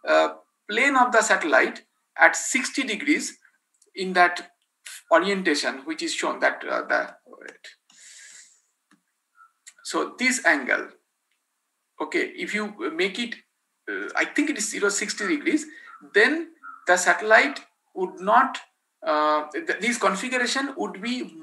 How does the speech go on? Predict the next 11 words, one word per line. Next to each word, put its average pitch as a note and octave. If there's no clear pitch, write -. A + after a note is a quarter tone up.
more B3
stable D3
than F3+
any G3
other G3+
configuration. D3
So F3
this F#3+
is G#3
the F3+
thing. -